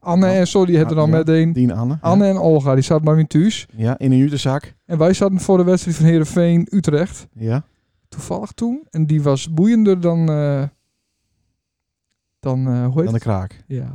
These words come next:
Speaker 1: het was
Speaker 2: Oké,
Speaker 1: niet,
Speaker 2: ja, ik heb het niet zien. Ik
Speaker 1: het
Speaker 2: ken
Speaker 1: was niet heel erg
Speaker 2: ik ken er niks
Speaker 1: interessant.
Speaker 2: over zeggen, maar, eh, baseerd op wat ik her en der hoor,
Speaker 1: Ja.
Speaker 2: ben de meningen wel wat verdeeld.
Speaker 1: Nou, onder de jeugd was het niet leuk, denk ik.
Speaker 2: Nee, maar
Speaker 1: Beetje
Speaker 2: ja.
Speaker 1: saaiig.
Speaker 2: Ja, maar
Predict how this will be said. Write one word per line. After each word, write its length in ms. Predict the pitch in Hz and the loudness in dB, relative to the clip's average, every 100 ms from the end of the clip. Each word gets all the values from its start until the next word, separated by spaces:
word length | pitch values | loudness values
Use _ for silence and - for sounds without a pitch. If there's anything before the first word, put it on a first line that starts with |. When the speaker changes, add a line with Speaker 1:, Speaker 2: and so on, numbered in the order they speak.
| 127 | -16
Speaker 1:
het 100 | - | -10
was 20 | 143 | -6
Speaker 2:
Oké, 40 | 120 | -2
Speaker 1:
niet, 100 | - | -2
Speaker 2:
ja, 40 | |
ik 140 | 143 165 | -2 -6
heb 100 | 165 | -4
het 20 | |
niet 140 | 135 | -4
zien. 120 | 107 120 | -4 -6
Ik 60 | |
Speaker 1:
het 80 | 175 | -6
Speaker 2:
ken 100 | - | -2
Speaker 1:
was 120 | 165 | 0
niet 120 | 180 170 | 2 2
heel 160 | 170 | 0
erg 100 | 147 | 0
Speaker 2:
ik 80 | 135 | -4
ken 120 | 131 139 | -4 -4
er 60 | |
niks 180 | 117 117 | -2 -2
Speaker 1:
interessant. 80 | 98 | -6
Speaker 2:
over 140 | 92 | -6
zeggen, 480 | 95 139 135 107 104 | -10 -8 -4 -4 -4
maar, 160 | 101 101 | -6 -6
eh, 0 | 98 | -6
baseerd 500 | 98 107 127 120 107 | -8 -8 -4 -4 -4
op 140 | 101 | -8
wat 160 | 104 101 | -6 -8
ik 120 | 98 | -8
her 260 | 101 98 104 | -8 -6 -4
en 100 | 104 | -4
der 160 | 98 | -4
hoor, 300 | 107 123 160 - _ _ | -2 -2 -2 -4 _ _
Speaker 1:
Ja. 160 | 143 127 | -14 -6
Speaker 2:
ben 100 | 127 | -2
de 60 | 123 | 0
meningen 460 | 117 123 120 117 | 2 0 0 0
wel 160 | 113 113 | -2 -2
wat 140 | 113 | -4
verdeeld. 480 | - 120 123 104 87 | -8 -4 -2 -2 -4
Speaker 1:
Nou, 140 | 190 156 | -6 0
onder 160 | 156 | 2
de 80 | 151 | 4
jeugd 240 | 160 175 | 4 2
was 140 | - 143 | -2 -4
het 100 | 147 | -2
niet 160 | 151 | -4
leuk, 280 | 135 123 123 | -2 -4 -2
denk 180 | 123 117 | -4 -6
ik. 160 | 113 85 | -8 -12
Speaker 2:
Nee, 220 | 76 76 | -12 -12
maar 80 | 139 | -4
Speaker 1:
Beetje 220 | - 165 | -2 -2
Speaker 2:
ja. 60 | - | -4
Speaker 1:
saaiig. 560 | 110 110 113 - - _ _ _ | -4 -4 -8 -12 -20 _ _ _
Speaker 2:
Ja, 320 | 110 98 98 - | -18 -16 -14 -12
maar 200 | 98 95 | -10 -10